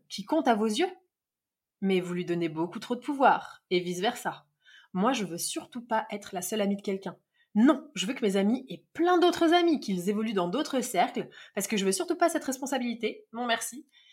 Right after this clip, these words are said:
Je sais que les gens qui n'ont pas beaucoup d'amis sont needy et comptent énormément sur nous. Et moi, j'ai pas envie qu'on compte à cent pour cent sur moi.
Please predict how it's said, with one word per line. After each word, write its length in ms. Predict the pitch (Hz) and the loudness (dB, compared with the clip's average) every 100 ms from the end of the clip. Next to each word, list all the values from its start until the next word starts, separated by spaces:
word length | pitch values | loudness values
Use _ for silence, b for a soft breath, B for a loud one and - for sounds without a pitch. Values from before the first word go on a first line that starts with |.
| B - | B 0
Je 140 | 240 | 2
sais 220 | 247 370 | 4 2
que 80 | 359 | 4
les 120 | 247 | 2
gens 200 | 240 254 | 4 0
qui 120 | 254 | -2
n'ont 140 | 190 180 | -6 0
pas 160 | 269 | 2
beaucoup 240 | 269 247 233 | 2 0 -2
d'amis 420 | 190 185 226 359 - | -2 0 0 -2 -10
sont 240 | - - 175 | -10 -4 0
needy 500 | 190 269 233 233 320 | 4 4 2 -4 -4
et 100 | 180 | -4
comptent 220 | 196 185 | -4 -4
énormément 720 | 180 180 208 269 302 262 220 | -2 2 4 8 8 6 2
sur 200 | 220 190 | 0 -4
nous. 160 | 175 160 | -8 -8
Et 80 | 160 | -10
moi, 200 | 160 180 | -6 -4
j'ai 140 | 233 - | -4 -4
pas 160 | 196 | -2
envie 280 | 190 170 196 - | -4 -4 -12 -18
qu'on 180 | _ 185 | _ -12
compte 240 | - 202 202 | -8 -8 -8
à 80 | |
cent 300 | 151 - - | -8 -8 -6
pour 160 | 220 190 | -6 -8
cent 100 | 208 | -10
sur 200 | 196 170 | -12 -14
moi. 160 | 160 | -18